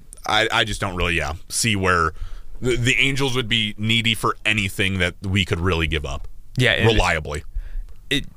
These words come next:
Speaker 2: again, they're probably looking for bigger name guys right now.
Speaker 1: Right, they, they're going all in. So you have to give M L B ready guy. They don't want prospects. They're willing to give up prospects.
Speaker 2: Yeah.
Speaker 1: And I just don't think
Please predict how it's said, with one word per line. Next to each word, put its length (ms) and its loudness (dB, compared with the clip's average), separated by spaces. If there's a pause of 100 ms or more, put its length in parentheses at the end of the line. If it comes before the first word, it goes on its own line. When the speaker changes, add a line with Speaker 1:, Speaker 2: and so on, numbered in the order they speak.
Speaker 2:
again, 400 4
they're 220 2 (240)
probably 400 2
looking 380 0
for 180 0
bigger 340 0
name 240 2
guys 380 0
right 180 -4
now. 320 -2
Speaker 1:
Right, 240 4
they, 140 2
they're 160 4
going 240 2
all 180 0
in. 220 -6 (160)
So 180 2
you 200 2
have 180 2
to 80 -8
give 240 0
M 120 2
L 100 2
B 100 -2
ready 180 4
guy. 140 0
They 100 2
don't 140 2
want 180 2
prospects. 520 0
They're 100 0
willing 180 2
to 60 -2
give 140 2
up 140 2
prospects. 600 -4 (160)
Speaker 2:
Yeah. 220 2 (520)
Speaker 1:
And 160 4
I 140 4
just 180 -4
don't 200 0
think 240 0